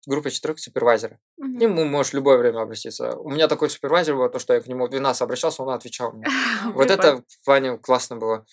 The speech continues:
Speaker 1: Я ему, я пишу такой: «Чё-то здесь не так». Ща наберу ему. Он, кстати, прям чистокровный англичанин был. Он прям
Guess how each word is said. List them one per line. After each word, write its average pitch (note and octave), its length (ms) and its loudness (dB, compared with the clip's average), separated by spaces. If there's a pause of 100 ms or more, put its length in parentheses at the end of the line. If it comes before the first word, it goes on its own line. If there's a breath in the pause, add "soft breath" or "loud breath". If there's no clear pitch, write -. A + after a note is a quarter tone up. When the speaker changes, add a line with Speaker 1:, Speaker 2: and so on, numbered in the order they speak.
(180 soft breath)
Speaker 1:
Я E3+ 160 4
ему, E3 160 0
я D#3 200 6
пишу D#3 280 -2
такой: C3+ 360 0 (500 soft breath)
«Чё-то C#3 220 -4
здесь - 180 -6
не C3 100 -10
так». C3 220 -6 (340)
Ща B2+ 200 -6
наберу A#2 300 -6
ему. A#2+ 300 -10
Он, D3 140 -2
кстати, - 480 -4 (220)
прям A#2+ 260 -4 (320)
чистокровный C3+ 540 2
англичанин D#3 480 -6
был. B2 200 -8 (540)
Он B2 220 -2
прям A#2+ 360 -4